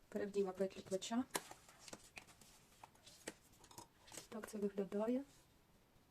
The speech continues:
Це ось ці центральні двадцять петельок, десять петельок горловини і тридцять петельок плеча. Ниточку я буду відрізати,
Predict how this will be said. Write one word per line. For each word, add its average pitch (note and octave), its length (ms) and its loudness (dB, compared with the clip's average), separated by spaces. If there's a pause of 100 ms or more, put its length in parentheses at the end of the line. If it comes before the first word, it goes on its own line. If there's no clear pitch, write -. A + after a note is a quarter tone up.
(440)
Це B3 180 2
ось G#3+ 180 4
ці A3 200 -8
центральні G3 760 2 (880)
двадцять G3+ 420 8
петельок, A#3+ 680 4 (640)
десять A3 440 2
петельок F#3+ 680 4
горловини A3 680 6 (920)
і B3 140 2
тридцять G#3+ 500 -2
петельок G3 480 4
плеча. F#3 480 0 (1200)
Ниточку A#3 480 6
я G#3 140 8
буду G3+ 240 4
відрізати, G3 800 4